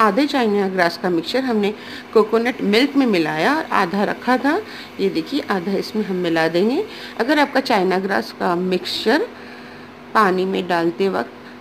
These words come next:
जम जाए तो उसे हल्का सा गर्म कर दीजिए दोबारा से। चाइना ग्रास यानी अगर अगर का मिक्सचर मेल्ट हो जाएगा और फिर आप इसे कोकोनट वाटर में मिला दीजिए।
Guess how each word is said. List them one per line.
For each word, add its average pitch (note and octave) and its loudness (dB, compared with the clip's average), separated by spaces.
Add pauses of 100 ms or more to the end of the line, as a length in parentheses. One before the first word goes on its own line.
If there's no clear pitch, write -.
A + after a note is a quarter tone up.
(100)
जम C4 6
जाए E3 2
तो A3 -6
उसे C#4 0
हल्का F#3+ 0
सा F#3+ -2
गर्म F#3 2
कर E3+ 2
दीजिए E3+ 2 (120)
दोबारा E3 2
से। C4+ -2
चाइना D#3+ 0
ग्रास F3+ -2
यानी F3+ 0
अगर D#3+ 0
अगर D#3+ 0
का F3 -4
मिक्सचर F3 0
मेल्ट F#3+ -2
हो F#3+ 2
जाएगा F#3+ 0 (500)
और A3 0
फिर C#4 0
आप G#3 0
इसे A#3+ 0 (400)
कोकोनट F#3+ 0
वाटर D#3+ 0
में C#4 2
मिला F3+ 2
दीजिए। F3 0